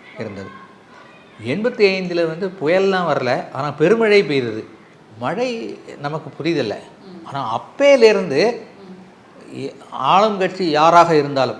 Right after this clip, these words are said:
அது எந்த கட்சியை சேர்ந்த, அஹ், இதுவா இருந்தாலும், இந்த மழைநீர் வடிகால் திட்டத்தை தொடர்ந்து அவர்கள் செய்து வருகிறார்கள்.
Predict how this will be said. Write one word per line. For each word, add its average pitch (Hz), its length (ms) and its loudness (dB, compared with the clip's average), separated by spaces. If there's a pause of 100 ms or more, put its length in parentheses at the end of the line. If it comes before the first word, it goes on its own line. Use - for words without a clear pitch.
(120)
அது 131 120 -6
எந்த 135 300 -4
கட்சியை 135 500 -4
சேர்ந்த, 120 580 -4 (240)
அஹ், 110 680 -8
இதுவா 131 240 -2
இருந்தாலும், 117 520 -6 (600)
இந்த 147 260 0
மழைநீர் 240 680 2
வடிகால் 190 500 4
திட்டத்தை 175 540 -2
தொடர்ந்து 208 600 2
அவர்கள் 170 400 2
செய்து 160 240 -6
வருகிறார்கள். 123 580 -2